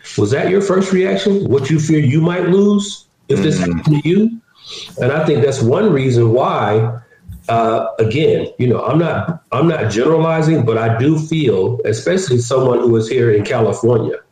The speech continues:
Speaker 1: okay, where, where, and you guys know how aggressive the government has been towards Grace Community Church and John MacArthur. So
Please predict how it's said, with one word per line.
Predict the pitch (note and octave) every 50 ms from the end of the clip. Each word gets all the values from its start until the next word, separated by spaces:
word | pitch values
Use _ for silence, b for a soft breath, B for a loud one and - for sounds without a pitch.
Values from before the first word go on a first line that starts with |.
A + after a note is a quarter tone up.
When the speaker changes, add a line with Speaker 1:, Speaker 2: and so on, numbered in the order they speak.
| _ _ _ _ - _ _ - - - - - - - G2+
Speaker 1:
okay, | G2+ G2+ - - G#2+ G#2 G#2 G#2 A2 A#2 A#2 -
where, | G#2+ A2 A2+ A2+ G#2 G#2+ A2+ A2+ A#2 - - -
where, | A#2 A#2 A2 G#2+ G#2 G#2 G#2
and | A2 A2 A#2 -
you | A2+ A2+ A2+ C#3+ D3+
guys | - B2+ A2+ G#2+ G2 G2
know | G#2+ C3 D#3 D3+ A2+ G2+ G2+ G2 - B B B B B B -
how | A#2 A#2 A2+ A2
aggressive | G#2+ A2 B2 B2+ B2+ - - A#2 G#2+
the | G#2 G#2
government | - A2 A2+ A#2 A2+ A2 A2 G#2+ A2+
has | A#2 G#2 G2 -
been | A2 A2 A2 A2+
towards | A2+ A#2 G#2 G#2+ G2 G2 - - B B B B B B
Grace | - A2+ A2+ A#2 A#2 -
Community | - A2+ A2+ A2 G#2+ G2+ G2+
Church | G2+ - B2+ A#2+ A#2 A2+ A#2 A#2 - - - _ _ _ _ -
and | G#2+ G2+ F#2+
John | A2+ A2+ A2+ A2+
MacArthur. | G#2 G2 - - A#2+ B2+ - - - - - - - - _ _ _ _
So | - - - B2 A#2 A2+ G#2+ - - - - -